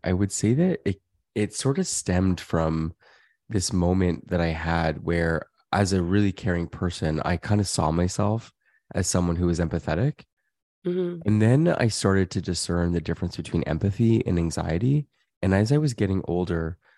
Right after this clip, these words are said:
Speaker 1: I was really asking myself this question, like, "Is this empathy? I-, is this caring? Or is this anxiety?"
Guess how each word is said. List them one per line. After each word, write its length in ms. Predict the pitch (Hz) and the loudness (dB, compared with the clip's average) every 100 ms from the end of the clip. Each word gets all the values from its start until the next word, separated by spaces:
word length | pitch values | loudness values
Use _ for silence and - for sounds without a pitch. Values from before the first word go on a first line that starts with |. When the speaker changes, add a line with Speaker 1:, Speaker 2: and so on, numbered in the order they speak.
| _ _ - | _ _ 0
Speaker 1:
I 120 | 95 | 4
was 260 | 95 90 - | 4 2 0
really 240 | 104 135 | 2 4
asking 300 | 87 92 98 | 2 0 -4
myself 220 | 90 87 | -2 -2
this 180 | 90 82 | -2 -4
question, 380 | - 98 - 90 | -2 -4 -2 -2
like, 180 | 82 - | -2 -2
"Is 180 | 92 104 | -2 0
this 180 | 156 - | 2 0
empathy? 640 | 85 143 - 226 214 226 - | 0 -2 0 0 0 -4 0
I-, 180 | 113 120 | 0 2
is 160 | - 113 | 0 2
this 160 | 143 | 0
caring? 580 | - - 92 127 196 220 - _ _ _ _ _ - | -2 -4 0 2 0 -2 -8 _ _ _ _ _ 2
Or 300 | 117 131 - | 4 4 2
is 240 | 95 104 104 | 0 0 0
this 440 | 95 90 - - - | 0 2 -2 -10 -4
anxiety?" 720 | 92 85 85 101 98 71 - | -2 0 0 0 0 -4 -8